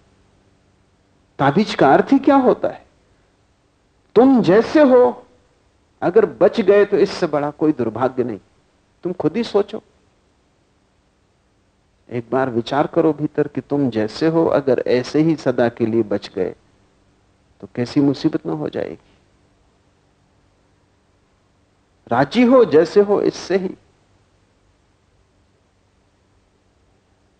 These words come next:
कोई तृप्ति हो गई है, इससे कोई ऐसा संगीत भीतर पैदा हुआ है कि अब ये सदा बजता रहेगा तो तुम प्रसन्न रहोगे? कुछ भी तो तुम्हारे हाथ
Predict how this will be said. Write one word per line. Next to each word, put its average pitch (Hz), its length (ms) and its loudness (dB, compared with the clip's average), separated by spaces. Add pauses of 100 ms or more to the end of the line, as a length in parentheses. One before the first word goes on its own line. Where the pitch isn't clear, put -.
(240)
कोई 151 240 2 (260)
तृप्ति - 360 -2
हो 214 180 6
गई 233 200 4
है, 214 140 4
इससे - 420 -4 (1800)
कोई 156 160 4
ऐसा 170 300 2
संगीत 185 420 0
भीतर 208 340 0
पैदा 208 300 2
हुआ 208 280 4
है 196 160 2
कि 185 100 0
अब 170 80 -2
ये 160 100 2
सदा 160 300 0
बजता 151 380 -2
रहेगा 175 340 0
तो 175 100 -4
तुम 175 180 -6
प्रसन्न 190 400 -4
रहोगे? 196 340 -2 (460)
कुछ 180 200 -2
भी 190 120 -6
तो 165 100 -4
तुम्हारे 123 400 -4
हाथ 110 280 -4